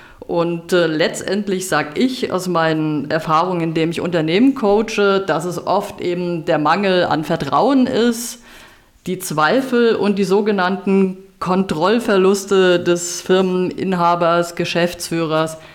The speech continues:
Machen die Mitarbeiter etwas zu Hause oder wird da wirklich nur Ringelpiez veranstaltet?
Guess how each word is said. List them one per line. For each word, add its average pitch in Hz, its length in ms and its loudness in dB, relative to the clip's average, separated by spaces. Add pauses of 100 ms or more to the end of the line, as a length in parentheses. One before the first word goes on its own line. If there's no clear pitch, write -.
(200)
Machen 190 460 2
die 208 80 2
Mitarbeiter 185 800 0
etwas 170 320 -2
zu 170 100 0
Hause 175 440 2
oder 143 640 -2
wird 175 140 -4
da 165 120 -4
wirklich 170 300 -4
nur 165 180 0
Ringelpiez 156 560 -2
veranstaltet? 131 840 -2